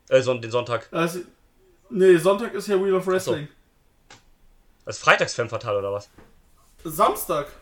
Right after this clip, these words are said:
Speaker 1: Ach, Samstag, ja, stimmt, ja, so, ja.
Speaker 2: Denk dran, Freitag ist ja in der
Speaker 1: Ja,
Speaker 2: Circuit.
Speaker 1: ja, stimmt, ja, ich hab mich grad vertan, du hast recht.
Speaker 2: Ja. Und, äh, nee, kann ich nämlich Sonntag noch Wheel of Wrestling mitnehmen und dann Night Two.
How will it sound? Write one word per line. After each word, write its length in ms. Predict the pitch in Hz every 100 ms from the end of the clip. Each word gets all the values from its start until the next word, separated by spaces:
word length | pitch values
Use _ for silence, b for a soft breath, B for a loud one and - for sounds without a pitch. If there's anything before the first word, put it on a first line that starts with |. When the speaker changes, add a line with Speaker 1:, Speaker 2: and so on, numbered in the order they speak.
| _ - - - - _ -
Speaker 1:
Ach, 80 | 107
Samstag, 320 | 131 135 98
ja, 200 | 104 107
stimmt, 200 | - 113
ja, 340 | 117 110 120
so, 140 | 117 117
ja. 240 | 127 120 -
Speaker 2:
Denk 200 | 208 233
dran, 220 | 220 208
Freitag 420 | 185 226 254 269 220
ist 100 | 254
ja 80 |
in 60 | 247
der 80 | 226
Speaker 1:
Ja, 60 |
Speaker 2:
Circuit. 220 | 226 226 160
Speaker 1:
ja, 120 | 147
stimmt, 260 | 147 117
ja, 180 | 120 123
ich 140 | 117 113
hab 60 |
mich 100 | 101
grad 140 | 104 101
vertan, 260 | - 95
du 60 | 98
hast 140 | 98
recht. 180 | 101 - _ _ _ _ _ _ _ -
Speaker 2:
Ja. 220 | 165 160 _ _ b b b b b _
Und, 480 | 190 170 165 165 - -
äh, 260 | 175 156 147 -
nee, 140 | 180
kann 220 | 170 185
ich 100 | 180
nämlich 260 | 185 175 165
Sonntag 360 | 196 196 202 185
noch 160 | 180
Wheel 120 | 185 180
of 140 | 180
Wrestling 340 | 202 208 202
mitnehmen 380 | 185 196 180 175
und 120 | 175
dann 300 | 160 160 156 - _ _ _ _ _ _ _ _ _ _ _ _ _ _ _ _ _
Night 360 | 160 170 170 170
Two. 340 | 220 208 208